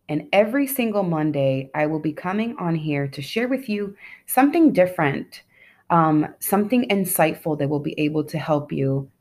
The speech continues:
check your vibe and move through your week in those higher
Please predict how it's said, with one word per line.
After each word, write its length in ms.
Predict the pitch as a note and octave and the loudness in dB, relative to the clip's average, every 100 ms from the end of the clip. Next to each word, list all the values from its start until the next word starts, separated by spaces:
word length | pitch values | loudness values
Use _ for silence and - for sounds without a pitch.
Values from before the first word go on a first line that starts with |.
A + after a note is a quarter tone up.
| _ | _
check 300 | - A3 A3 | -4 -2 2
your 100 | B3 | 2
vibe 460 | E3+ C#3 C3+ C3+ C3+ - D#3+ | 2 2 2 0 -4 -6 -4
and 500 | D3+ C#3+ C#3+ D3+ - _ _ _ _ _ | -2 -2 -2 -4 -10 _ _ _ _ _
move 640 | F3 F3+ A3+ C4 C4+ B3+ - _ - | 0 4 6 8 6 6 0 _ -8
through 140 | G3 | -2
your 160 | F3+ D#3+ | 2 2
week 480 | D#3 D3 D3 - _ _ _ _ - | 0 -2 -4 -16 _ _ _ _ -2
in 160 | F3 | 0
those 220 | D#3+ D3+ - | 0 -2 -6
higher 640 | - E3 D#3+ D#3 D#3 | -2 0 0 -2 -4